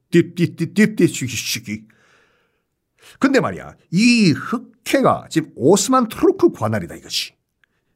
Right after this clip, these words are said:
그럼 어떡하냐? 싸워서 우리가 먹어야 되지. 그럼 흑해 전쟁이다 해서 벌어진 게 크림 전쟁이에요.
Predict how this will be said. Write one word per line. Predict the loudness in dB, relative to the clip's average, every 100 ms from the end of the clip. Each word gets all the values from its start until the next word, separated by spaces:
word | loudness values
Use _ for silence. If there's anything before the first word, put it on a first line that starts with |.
| _ _ -8
그럼 | -4 -4
어떡하냐? | -6 -8 -10 -12 _ _
싸워서 | -10 -6 -2 -2 0 0
우리가 | 0 -2
먹어야 | -6 -6 -4 0 0
되지. | -2 -6 -10
그럼 | -10 -10
흑해 | -16 -14 -14 -14 _ _ _ _
전쟁이다 | 0 0 2 0 2 2 4 4 4 2 -4 _ _ _ _ _ _ _ 2
해서 | 4 4
벌어진 | 2 2 2 0 0
게 | 0 0 -6 _ _ _ _
크림 | -14 -4 2 4
전쟁이에요. | 6 4 2 -2 -4 -6 -6 -10